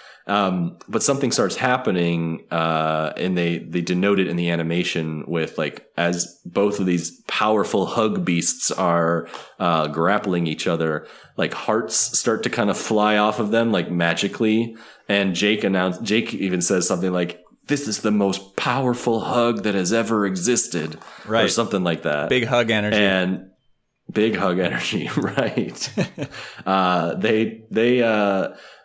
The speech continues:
Speaker 1: it, it goes back and forth with who's a hugger and who's the huggy, but eventually I think Finn gets the upper hand and delivers the, a, a hug to end all hugs because it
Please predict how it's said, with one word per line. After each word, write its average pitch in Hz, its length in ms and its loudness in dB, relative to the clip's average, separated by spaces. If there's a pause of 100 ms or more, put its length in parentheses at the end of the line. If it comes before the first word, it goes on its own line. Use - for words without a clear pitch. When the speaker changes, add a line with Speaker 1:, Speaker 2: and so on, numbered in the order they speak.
(120)
Speaker 1:
it, 107 260 0
it 101 140 0
goes 120 240 2
back 110 240 2
and 95 100 -2
forth 101 400 0
with 87 380 0 (260)
who's 117 240 2
a 98 120 2
hugger 98 400 2
and 85 140 0
who's 95 240 0
the 90 100 0
huggy, 90 500 0
but 90 220 -2
eventually 101 520 0
I 85 60 2
think 87 360 -4 (100)
Finn 101 880 0 (580)
gets 104 200 -2
the 92 140 0
upper 87 200 0
hand 82 600 -2
and 87 200 -2
delivers 87 840 0 (880)
the, 101 160 0
a, 95 500 -2 (100)
a 92 140 2
hug 120 560 0
to 98 280 2
end 123 260 4
all 104 220 4
hugs 80 600 -2
because 82 640 0
it 85 240 -4